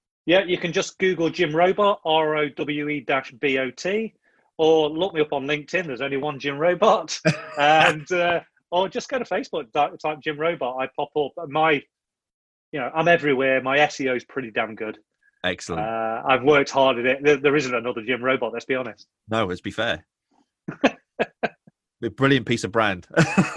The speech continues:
Speaker 1: Oh, and it wasn't even my idea. It was a
Speaker 2: <laughs>
Speaker 1: client.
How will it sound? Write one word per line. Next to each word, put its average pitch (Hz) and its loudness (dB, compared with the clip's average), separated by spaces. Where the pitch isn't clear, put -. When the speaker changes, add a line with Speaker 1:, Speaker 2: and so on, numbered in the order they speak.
Speaker 1:
Oh, 190 8
and 202 4
it 214 0
wasn't 220 -2
even 208 -4
my 202 0
idea. 202 -4
It 160 0
was 147 0
a 165 -6
Speaker 2:
<laughs> - -
Speaker 1:
client. 185 0